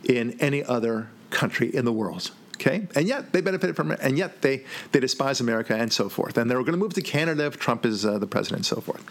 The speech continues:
Okay, so you get the idea. But, so you ask them, like, "I don't get it. You,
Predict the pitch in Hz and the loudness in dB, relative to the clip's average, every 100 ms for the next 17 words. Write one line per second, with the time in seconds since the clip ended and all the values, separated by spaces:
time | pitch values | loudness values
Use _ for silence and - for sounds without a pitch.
0 | - - - - - 101 - - 139 131 | -14 -14 -14 -2 0 0 -2 0 2 2
1 | 131 151 170 147 95 - - - - - | 0 -2 0 0 0 -6 -8 -14 -20 -20
2 | - - - - - - - 156 143 - | -20 -20 -20 -20 -20 -20 0 0 0 -2
3 | - - 160 180 233 247 180 165 - - | 0 2 2 0 -2 -2 0 -2 -4 -4
4 | 151 - - 160 185 - 185 196 - 135 | -4 -4 -2 0 0 2 2 2 0 -2
5 | - | -4